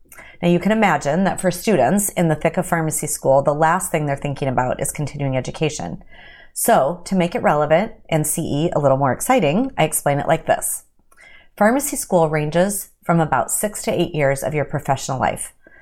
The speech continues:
Attending school is required to practice pharmacy, but it's really just the foundation,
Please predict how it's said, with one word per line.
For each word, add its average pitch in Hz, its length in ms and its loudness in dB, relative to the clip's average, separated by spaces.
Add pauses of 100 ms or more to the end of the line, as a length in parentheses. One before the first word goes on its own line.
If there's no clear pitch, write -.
(140)
Attending 196 440 0
school 190 680 2
is 175 460 2
required 147 720 -2
to 196 120 -4
practice 151 380 -4
pharmacy, 135 600 -4 (320)
but 208 100 4
it's 202 160 -2
really 233 320 4
just 190 220 -2
the 185 80 0
foundation, 165 720 -2